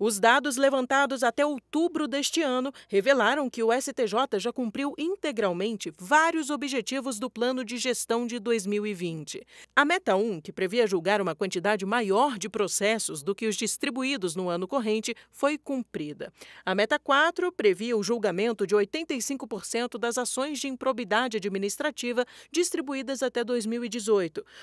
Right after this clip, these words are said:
O índice de cumprimento da meta foi de cento e quatro vírgula nove por cento. Outra meta cumprida, a seis, foi a de julgar, no mínimo, noventa e cinco por cento dos recursos oriundos de ações coletivas distribuídos a partir de dois mil e quinze,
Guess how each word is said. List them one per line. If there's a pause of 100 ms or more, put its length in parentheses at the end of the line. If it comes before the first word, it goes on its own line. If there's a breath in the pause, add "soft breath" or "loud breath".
(100)
O
índice
de
cumprimento
da
meta (240 soft breath)
foi
de
cento
e
quatro
vírgula
nove
por
cento. (420 soft breath)
Outra
meta
cumprida,
a
seis, (160 loud breath)
foi
a
de
julgar,
no
mínimo,
noventa
e
cinco
por
cento
dos
recursos
oriundos
de
ações
coletivas (200 loud breath)
distribuídos
a
partir
de
dois
mil
e
quinze,